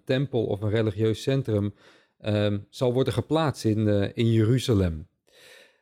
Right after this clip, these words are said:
Ehm, en dan staat er in, eh, in Mattheüs, eh, vierentwintig van ja, op het moment dat ze die gruwel zien, eh, dat afgodsbeeld,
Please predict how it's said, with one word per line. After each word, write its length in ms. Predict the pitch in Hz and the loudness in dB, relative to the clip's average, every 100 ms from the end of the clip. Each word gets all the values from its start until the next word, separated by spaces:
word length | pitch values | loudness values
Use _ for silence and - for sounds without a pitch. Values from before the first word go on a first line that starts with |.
| _ | _
Ehm, 680 | 131 139 147 151 151 143 139 113 _ _ _ _ - | -2 2 2 2 2 2 0 -4 _ _ _ _ -6
en 140 | 147 | -2
dan 140 | 147 135 | 0 0
staat 440 | - 214 233 196 | -2 0 0 2
er 180 | 143 147 | 0 0
in, 260 | 147 139 139 | 0 2 2
eh, 360 | 135 131 - | 4 2 0
in 80 | 135 | 0
Mattheüs, 680 | 131 - 135 123 117 - - | 0 2 2 4 2 -2 0
eh, 360 | 113 107 104 98 - | 4 4 4 0 -8
vierentwintig 1200 | - 170 156 127 - 139 147 131 110 135 - - _ _ _ _ _ | -4 0 2 0 -2 -2 0 0 -2 -2 -6 -20 _ _ _ _ _
van 140 | 139 | 0
ja, 300 | 147 135 - - | 0 0 -6 -6
op 140 | 135 | -2
het 140 | 139 | 0
moment 380 | 120 131 165 202 | 2 2 2 2
dat 160 | 160 - | 2 0
ze 120 | 127 | 0
die 200 | 120 117 | 2 0
gruwel 420 | - 180 220 147 | 2 2 4 2
zien, 500 | 107 135 190 226 - _ _ | 2 0 2 0 -4 _ _
eh, 380 | _ 120 120 117 | _ 0 0 0
dat 200 | 113 117 | -2 -4
afgodsbeeld, 1040 | 165 175 - 165 147 120 139 160 170 - | -4 -4 -2 -4 -4 0 2 2 -2 -10